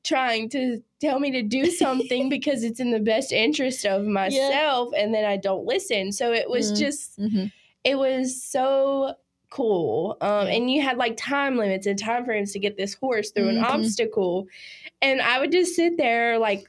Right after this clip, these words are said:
Speaker 1: little twelve-year-old me, thirteen-year-old me, getting frustrated with a horse, and I didn't know what to do. Um, <laughs> and it was just, it was so therapeutic 'cause
Speaker 2: Yeah.
Speaker 1: sometimes all you could do was just laugh at yourself.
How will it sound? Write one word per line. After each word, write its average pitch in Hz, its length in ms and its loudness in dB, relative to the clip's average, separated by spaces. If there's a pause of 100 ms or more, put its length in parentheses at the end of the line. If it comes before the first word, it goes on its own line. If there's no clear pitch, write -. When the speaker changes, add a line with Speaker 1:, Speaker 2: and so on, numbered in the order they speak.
(160)
Speaker 1:
little 214 500 2
twelve-year-old 277 640 0
me, 277 300 2
thirteen-year-old 262 640 0
me, 262 260 0
getting 220 300 0
frustrated 254 640 0
with 226 160 0
a 226 80 0
horse, 233 500 0
and 226 160 0
I 226 100 2
didn't 233 220 2
know 240 160 2
what 226 220 0
to 220 100 0
do. 226 600 0 (480)
Um, 226 480 2 (100)
<laughs> - 60 -6
and 320 480 2 (480)
it 285 160 4
was 330 220 2
just, 381 220 2 (120)
it 320 140 2
was 359 300 0
so 349 340 2
therapeutic 330 540 2
'cause 302 160 0
Speaker 2:
Yeah. 330 80 4
Speaker 1:
sometimes 294 280 0
all 226 160 2
you 247 220 -4
could 262 240 -2
do 254 160 -2
was - 180 0
just 262 280 2
laugh 254 380 2
at 226 180 2
yourself. 240 720 2